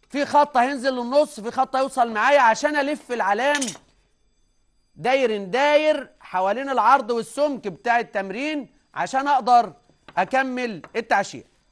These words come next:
أهو بناء عليه عملت، ربطت اللسان أو الراس في فتيلة البنك، وشرحت بسراء التمساح أو بالسحة أو بسراء الظهر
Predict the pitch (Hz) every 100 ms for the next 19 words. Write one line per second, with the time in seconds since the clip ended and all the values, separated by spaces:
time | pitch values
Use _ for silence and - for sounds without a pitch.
0 | _ _ _ 156 214 302 - - _ _
1 | _ _ 165 247 311 294 226 185 135 98
2 | _ _ _ _ _ _ _ _ _ 151
3 | 254 320 302 - _ - 190 277 285 _
4 | _ - 170 190 190 240 233 160 123 165
5 | 190 202 247 208 160 - 180 170 226 269
6 | 269 226 214 311 285 _ _ _ _ _
7 | _ _ _ _ - 175 208 233 285 -
8 | - _ _ _ _ _ _ _ _ _
9 | _ _ _ _ 156 240 262 190 131 190
10 | 190 233 254 202 190 - 202 190 247 233
11 | - 202 269 233 175 175 247 262 269 311
12 | 277 - 214 233 190 180 - 165 226 240
13 | 185 285 254